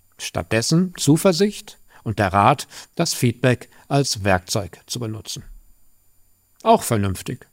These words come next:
also auch ein nützlicher Tipp. Doch hört ihr den Unterschied? Beide sind im Prinzip sachlich, beide nur über die Arbeit. Aber der erste transportiert eine Weltsicht, eine Grundhaltung gegenüber Systemen und Autorität.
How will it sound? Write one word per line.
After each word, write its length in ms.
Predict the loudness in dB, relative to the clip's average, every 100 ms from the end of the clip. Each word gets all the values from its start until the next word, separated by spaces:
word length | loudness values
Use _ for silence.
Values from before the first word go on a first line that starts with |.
| _
also 440 | -4 -2 2 0 2
auch 240 | 0 2
ein 200 | 2 4
nützlicher 500 | 4 2 -2 -2 -2
Tipp. 280 | -2 -6 -10 -20 -18 -18 -20 -20 -20 _ _ _ _ _
Doch 200 | -4 2
hört 180 | 2 4
ihr 80 | 4
den 160 | 4
Unterschied? 600 | 2 0 -2 -6 -8 -10 -16 _ _ _ _ _ _ _ _ _
Beide 240 | 2 6 6
sind 220 | 4 2
im 100 | 0
Prinzip 540 | 2 0 2 2 2 0
sachlich, 720 | 2 4 2 -2 -6 -6 -2
beide 360 | 2 4 4 2
nur 680 | 4 6 6 4 2 0 -2
über 220 | 0 2
die 140 | 2 2
Arbeit. 480 | 2 2 0 -6 -16 -20 -8
Aber 200 | -2 0
der 160 | 0 -2
erste 440 | -2 -2 -2 -2
transportiert 580 | 0 -2 -2 -2 0 2
eine 440 | 4 2 2 0
Weltsicht, 680 | 2 2 2 -4 -6 -6 -4
eine 220 | 0 0
Grundhaltung 680 | 4 6 6 4 0 0 0
gegenüber 420 | 0 0 2 0
Systemen 600 | 0 -2 2 4 6 6
und 200 | 4 0
Autorität. 720 | -2 -2 0 0 -2 -6 -8